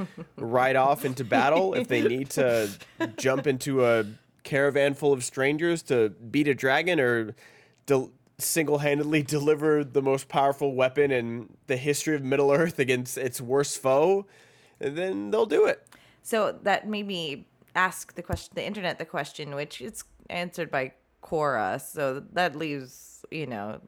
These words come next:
Speaker 1: you wanting more. But sometimes people are actually correct on there. But my question was, um, who created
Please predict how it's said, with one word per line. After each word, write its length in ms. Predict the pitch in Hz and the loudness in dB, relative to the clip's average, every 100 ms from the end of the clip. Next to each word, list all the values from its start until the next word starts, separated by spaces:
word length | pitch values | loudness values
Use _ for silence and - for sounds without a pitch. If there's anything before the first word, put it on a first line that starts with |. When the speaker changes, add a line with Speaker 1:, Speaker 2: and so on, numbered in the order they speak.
| - - _ _ | -20 -20 _ _
Speaker 1:
you 160 | 160 143 | -12 -8
wanting 480 | 143 131 135 131 123 | -4 -4 -2 -8 -8
more. 380 | 127 110 120 - | -6 -6 -6 -2
But 420 | 202 147 95 - | 2 4 2 -2
sometimes 440 | - 190 170 151 - | -8 -6 -6 -6 -10
people 240 | 143 - | -12 -8
are 80 | 98 | -6
actually 400 | 76 - - 117 | -6 -8 -12 -12
correct 460 | - - 101 - 131 | -12 -8 -8 -6 -10
on 140 | 131 | -10
there. 220 | 60 107 - - - | -10 -12 -14 -20 -12
But 140 | - 165 | -4 0
my 120 | 175 | -2
question 340 | 202 220 208 | -2 -8 -6
was, 320 | 185 160 147 - | -6 -6 -8 -8
um, 280 | 156 139 131 - | -6 -4 -8 -18
who 140 | - 311 | -10 -10
created 480 | - 202 165 175 | -8 -8 -6 -8